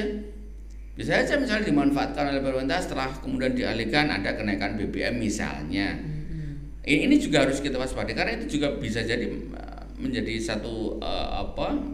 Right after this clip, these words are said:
Speaker 1: persoalan yang memang sengaja di, dibuat, diciptakan untuk. Nah, tapi bagaimana kemudian masyarakat memang harus mulai cerdas lah sekarang itu terkait dengan media sosial.
Speaker 2: Mm-mm.
Speaker 1: Jadi, eh,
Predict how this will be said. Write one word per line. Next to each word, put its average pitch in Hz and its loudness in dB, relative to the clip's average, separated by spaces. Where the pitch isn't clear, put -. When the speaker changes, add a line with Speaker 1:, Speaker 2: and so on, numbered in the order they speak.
Speaker 1:
persoalan 123 0
yang 127 2
memang 123 0
sengaja 113 -2
di, 104 -4
dibuat, 107 -2
diciptakan 107 -2
untuk. 107 -4
Nah, 92 -2
tapi 180 -2
bagaimana 139 4
kemudian 156 0
masyarakat 147 -2
memang 147 -2
harus 113 -2
mulai 110 -4
cerdas - 2
lah 98 0
sekarang 110 -4
itu - -6
terkait 110 -2
dengan 107 -4
media 104 -4
sosial. 101 -4
Speaker 2:
Mm-mm. 185 -6
Speaker 1:
Jadi, 101 -4
eh, 107 -2